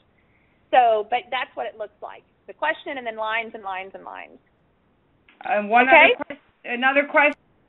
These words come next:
Speaker 2: How is identify and explain different from identify and describe?
Speaker 1: It's not. No, not really. It's just how they wrote it.
Speaker 2: Okay.
Speaker 1: Yeah. And then finally, here's number four. And this is a good example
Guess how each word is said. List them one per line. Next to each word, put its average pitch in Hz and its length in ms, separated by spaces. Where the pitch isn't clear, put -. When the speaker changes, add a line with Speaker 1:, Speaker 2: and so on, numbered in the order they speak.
Speaker 2:
How 311 480
is 370 240
identify 277 720
and 254 160
explain 233 1300
different 269 380
from 247 180
identify 233 520
and 208 180
describe? 180 880
Speaker 1:
It's 381 200
not. 233 420
No, 247 220
not 254 220
really. 220 240
It's 214 80
just 254 120
how 214 80
they 190 140
wrote 185 220
it. 208 140
Speaker 2:
Okay. 233 220
Speaker 1:
Yeah. 202 220
And 294 100
then 330 140
finally, 370 320
here's 403 200
number 370 280
four. 294 260
And 320 180
this 494 100
is - 240
a 311 40
good 285 200
example 269 720